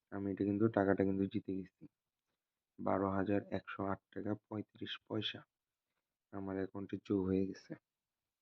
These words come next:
তো এত সহজ, এত মজার গেম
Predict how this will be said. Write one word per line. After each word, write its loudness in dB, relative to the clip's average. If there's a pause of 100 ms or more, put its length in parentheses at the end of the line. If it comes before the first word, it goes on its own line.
(360)
তো -20 (220)
এত -10 (200)
সহজ, 10 (220)
এত -10 (180)
মজার 4 (100)
গেম -4